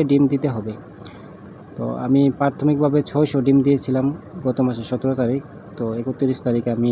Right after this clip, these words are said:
এগুলো হ্যাচিংয়ে দিয়ে দিতেছি। তো হ্যাচিংয়ে দেওয়ার জন্য কিন্তু খাঁচার ডিমের যে খাঁচিগুলো ছিল সেইগুলাতে খুলে কিন্তু আমি ট্রের মধ্যে বিছিয়ে রেখে দিচ্ছি। তো এখানে কিন্তু বাচ্চাগুলো ফুটে বের হবে। আর যেহেতু আমার এই মেশিনটা সম্পূর্ণ ফুল অটোমেটিক,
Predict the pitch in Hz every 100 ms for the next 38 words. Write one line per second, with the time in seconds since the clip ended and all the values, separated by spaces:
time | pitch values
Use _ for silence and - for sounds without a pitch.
0 | 117 120 120 113 110 - 123 123 123 123
1 | 123 123 - 180 - - - - - -
2 | - 107 120 123 - 131 123 131 127 135
3 | 139 131 123 131 131 131 139 - - -
4 | - - 131 127 135 131 131 131 - -
5 | - - - - - - 139 131 143 127
6 | 135 - 127 - 139 135 127 139 127 123
7 | 131 127 135 135 139 135 131 - 135 160
8 | 160 127 127 147 - 131 123 120 131 156
9 | - - - 131 131 135 123 120 117 110
10 | - 120 - - - - 131 131 143 143
11 | 139 131 147 135 127 - 131 127 139 143
12 | - 127 160 123 123 123 143 196 - -
13 | _ 147 135 151 170 160 160 160 147 147
14 | 151 156 139 151 147 143 135 135 135 127
15 | 135 156 131 147